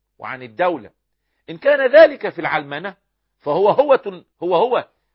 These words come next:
في الليبرة، وهو هو في الدولة المدنية. وعلى هذا فلا يستقيم، لأننا إذا لم نحدد المصطلح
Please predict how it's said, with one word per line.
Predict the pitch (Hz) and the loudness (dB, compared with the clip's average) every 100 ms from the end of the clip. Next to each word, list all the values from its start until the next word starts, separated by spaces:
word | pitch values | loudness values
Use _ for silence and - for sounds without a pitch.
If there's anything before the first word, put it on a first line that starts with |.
| _ | _
في | 139 | -12
الليبرة، | 131 135 127 208 226 - _ _ _ - | -8 -8 2 2 2 -6 _ _ _ -10
وهو | 117 127 143 | -8 -6 -2
هو | 127 254 254 - _ _ _ _ | 0 2 0 -2 _ _ _ _
في | 113 | -20
الدولة | 107 247 254 185 147 196 | -6 -4 -2 -6 -10 -12
المدنية. | 185 135 117 117 123 104 78 _ _ _ _ - | -14 -14 -12 -14 -14 -20 _ _ _ _ _ -6
وعلى | 139 165 190 | -2 -2 -2
هذا | 151 147 117 _ _ _ _ _ _ _ | -4 -6 -10 _ _ _ _ _ _ _
فلا | 247 285 | -2 2
يستقيم، | 247 170 - 135 - 202 117 _ _ _ _ _ _ _ _ | 2 0 -8 -14 -14 -20 -20 _ _ _ _ _ _ _ _
لأننا | 113 - 151 185 247 233 233 _ _ _ _ _ - | -12 -10 -8 -8 -8 -10 -14 _ _ _ _ _ -10
إذا | 196 180 | -4 -2
لم | 180 185 175 | -2 -4 -10
نحدد | - 240 302 151 131 160 - _ _ _ _ _ _ _ | -8 -6 -6 -8 -10 -10 -12 _ _ _ _ _ _ _
المصطلح | 127 139 139 - - 220 160 - | -10 -8 -12 -8 -2 0 0 -4